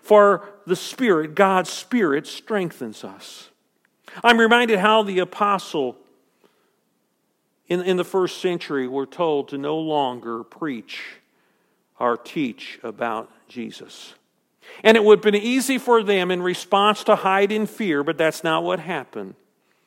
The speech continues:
Instead, they prayed, and it says that the Spirit shook them, and they began to speak the Word of God with a new boldness. And I believe it's about time that we pray that the Lord's Spirit will shake us up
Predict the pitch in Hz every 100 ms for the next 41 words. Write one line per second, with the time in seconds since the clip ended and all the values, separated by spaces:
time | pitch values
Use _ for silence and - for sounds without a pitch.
0 | _ _ _ _ _ _ _ _ _ _
1 | - 175 - 208 208 190 185 185 - 202
2 | 208 214 233 214 170 165 160 - 202 202
3 | - 180 - 165 - - 202 214 226 214
4 | - - - 226 226 202 202 208 208 165
5 | 151 156 151 151 123 165 180 196 165 -
6 | - 196 190 165 151 180 165 135 123 123
7 | - - - 156 135 131 131 113 117 110
8 | 110 110 95 - - - _ _ _ _
9 | _ - 202 208 226 220 233 220 208 202
10 | 214 208 214 220 226 208 208 220 - 202
11 | 165 170 175 190 175 196 214 202 - -
12 | 233 170 156 160 180 - 214 208 - 202
13 | 202 - 143 120 -